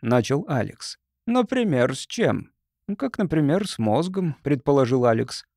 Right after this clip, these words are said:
«С чьим мозгом?» насторожился Уайт. «Ну», промычал Алекс, «это случайно не мозг того, кого обычно не описывают как имеющего его, не так ли?» спросил Уайт.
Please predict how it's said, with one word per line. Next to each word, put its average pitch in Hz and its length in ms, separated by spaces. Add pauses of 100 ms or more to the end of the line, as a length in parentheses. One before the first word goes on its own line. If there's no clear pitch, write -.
(120)
«С - 120
чьим 131 380
мозгом?» 160 580 (280)
насторожился 139 720
Уайт. - 540 (260)
«Ну», 226 720 (180)
промычал 131 640
Алекс, 208 540 (420)
«это 202 400
случайно 220 640
не 226 180
мозг 285 460
того, 185 460
кого 180 260
обычно 185 520
не 208 160
описывают 143 720
как 185 240
имеющего 120 680
его, 117 400
не 170 160
так 247 340
ли?» 113 320
спросил 139 560
Уайт. - 460